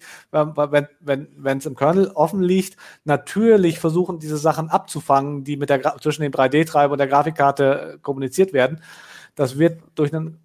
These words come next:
quelloffenen Treiber, äh, Kernel-Treiber natürlich einfacher, aber jetzt kommen wir zu sehr in die Details, das lassen wir mal lieber.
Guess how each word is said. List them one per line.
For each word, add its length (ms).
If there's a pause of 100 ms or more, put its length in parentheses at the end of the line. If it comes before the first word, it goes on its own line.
(120)
quelloffenen 500
Treiber, 760
äh, 60
Kernel-Treiber 540
natürlich 400
einfacher, 640
aber 380
jetzt 220
kommen 120
wir 60
zu 100
sehr 120
in 80
die 100
Details, 360
das 120
lassen 220
wir 80
mal 140
lieber. 220